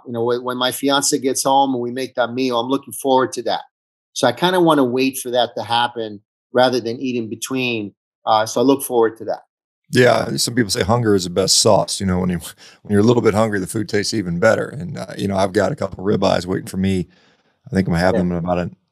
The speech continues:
Speaker 2: about an hour and a half from now, and I'm, I'm already looking forward to that. And that's my
Speaker 1: I'm
Speaker 2: major
Speaker 1: hungry
Speaker 2: meal for
Speaker 1: already.
Speaker 2: the
Speaker 1: Yeah,
Speaker 2: day.
Speaker 1: I'm thinking about that too. Yeah, it's good.
Speaker 2: Are you concerned at all about, you know, because this is, you know, like I said, you work in a place in Hollywood or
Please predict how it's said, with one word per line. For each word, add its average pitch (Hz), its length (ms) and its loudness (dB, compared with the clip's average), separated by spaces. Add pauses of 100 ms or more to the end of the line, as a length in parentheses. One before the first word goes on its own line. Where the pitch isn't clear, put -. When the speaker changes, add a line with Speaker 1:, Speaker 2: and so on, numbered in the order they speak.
(180)
Speaker 2:
about - 180 -2
an - 100 -8
hour 107 240 4
and 87 80 0
a - 20 -4
half 95 220 -2
from 92 120 -8
now, 85 360 -2
and 85 100 -10
I'm, - 180 -12
I'm 92 320 -12
already 98 260 2
looking 92 260 -6
forward 90 300 -4
to 90 40 -8 (120)
that. 87 180 0
And - 120 -12
that's 90 240 -6
my 90 120 -6
Speaker 1:
I'm 87 80 -2
Speaker 2:
major 90 160 0
Speaker 1:
hungry 87 220 -4
Speaker 2:
meal 95 80 -2
for 107 40 -4
Speaker 1:
already. 110 240 0
Speaker 2:
the 101 60 -10
Speaker 1:
Yeah, 95 100 -2
Speaker 2:
day. 110 60 4
Speaker 1:
I'm 123 240 -4
thinking 123 200 -6
about 107 220 -4
that 107 180 -4
too. 107 200 -4
Yeah, 117 160 -4
it's 98 100 -14
good. 131 280 -6
Speaker 2:
Are 147 120 2
you 254 180 4
concerned 147 640 4
at 123 80 6
all 123 340 6
about, 120 380 0
you 113 80 0
know, 98 140 2
because 98 360 0
this 110 200 0
is, 117 260 -6
you 123 80 -8
know, 104 160 4
like - 160 0
I 113 40 -2
said, 110 260 -2
you 95 120 0
work 98 240 -2
in 104 60 -8
a 98 60 -4
place 98 400 0
in - 80 -6
Hollywood 95 580 0
or - 320 -6